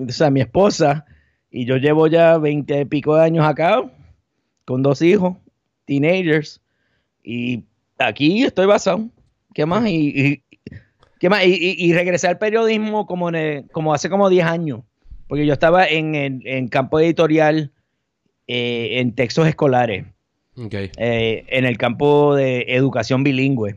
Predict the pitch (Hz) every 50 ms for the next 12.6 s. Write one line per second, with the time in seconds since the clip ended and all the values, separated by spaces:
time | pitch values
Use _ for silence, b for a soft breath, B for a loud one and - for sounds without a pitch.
0 | - - - - 117 117 120 - 123 127 139 147 143 147 147 151 139 131 131 120
1 | - 120 104 - 104 113 135 135 - 117 107 92 B B B B B - 175 165
2 | 170 156 131 147 143 156 160 170 - _ - 156 151 175 170 170 156 131 - 151
3 | 147 156 160 165 165 151 - 156 139 143 151 156 151 - 156 156 151 143 b b
4 | b b b b _ 151 - 131 139 - 156 147 127 - 139 127 135 143 151 160
5 | 160 151 151 156 143 160 147 123 156 147 147 143 127 156 151 156 156 - 151 139
6 | - - 135 139 139 143 147 147 151 - _ _ _ _ _ _ - 135 123 -
7 | 170 151 156 147 147 156 151 135 - 139 127 113 110 - - _ _ _ _ _
8 | _ _ - - 180 160 151 170 185 180 175 160 156 175 185 208 196 190 170 156
9 | 170 170 170 - _ _ - 175 190 214 226 233 214 - - 156 156 170 147 -
10 | 214 214 214 214 220 220 208 208 196 190 180 165 151 151 156 156 165 175 185 185
11 | 185 185 175 170 170 175 180 160 170 156 - 151 147 160 151 160 156 120 147 139
12 | 120 107 - - 127 117 113 120 107 101 104 104